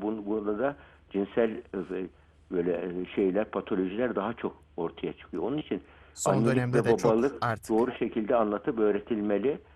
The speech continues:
Speaker 2: Evet.
Speaker 1: bu çok önemli. Anne depresyonda olursa, e, ondan, onun çocuklarında da çok transseksüellik çıkıyor.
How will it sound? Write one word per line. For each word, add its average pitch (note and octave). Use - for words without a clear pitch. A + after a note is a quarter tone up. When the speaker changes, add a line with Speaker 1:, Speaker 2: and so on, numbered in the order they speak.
Speaker 2:
Evet. F2+
Speaker 1:
bu A#2+
çok B2
önemli. G#2+
Anne A2+
depresyonda A#2+
olursa, A2+
e, F2
ondan, A2+
onun A2
çocuklarında G#2+
da F#2
çok -
transseksüellik E2+
çıkıyor. A#2+